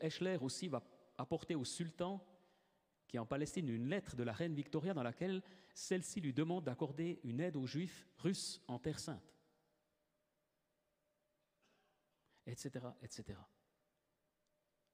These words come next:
D'après ses calculs, Heschler, le salut des Juifs devait survenir en mille huit cent quatre-vingt-sept. Alors, je ne sais pas si c'est le salut qui s'est, s'il s'est trompé ou pas, mais en tout cas, il était très intrigué, puis il calculait les choses.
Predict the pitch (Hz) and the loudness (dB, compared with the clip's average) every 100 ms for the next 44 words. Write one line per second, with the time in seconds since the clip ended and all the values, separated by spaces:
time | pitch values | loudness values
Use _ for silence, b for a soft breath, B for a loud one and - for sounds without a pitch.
0 | _ B B B B - 139 - 226 233 | _ B B B B 0 0 2 2 2
1 | 208 190 - 214 240 208 - 135 - 175 | 2 2 2 2 2 0 -4 -2 2 2
2 | 226 - B B B B - 135 208 214 | 0 -6 B B B B 0 2 2 4
3 | 208 190 220 202 165 156 175 175 196 190 | 4 4 2 2 2 4 2 4 4 4
4 | 160 196 190 180 165 156 151 98 - - | 4 4 4 4 4 4 2 -2 -2 -14
5 | - _ _ _ _ _ 98 101 - 107 | -20 _ _ _ _ _ -4 -4 -4 -6
6 | 120 151 151 127 123 - 123 123 107 101 | -2 -2 -2 -4 -4 -2 -2 -2 -4 -6
7 | - - B B - 123 - 123 120 120 | -8 -12 B B -10 -4 -4 -4 -4 -2
8 | 120 214 233 139 190 240 214 190 175 196 | 0 0 0 -2 0 0 0 0 -2 -2
9 | 180 165 156 175 208 151 147 143 143 147 | -2 -2 -2 0 -2 -4 -4 -4 -2 0
10 | 156 113 - 165 | 0 -2 -4 -6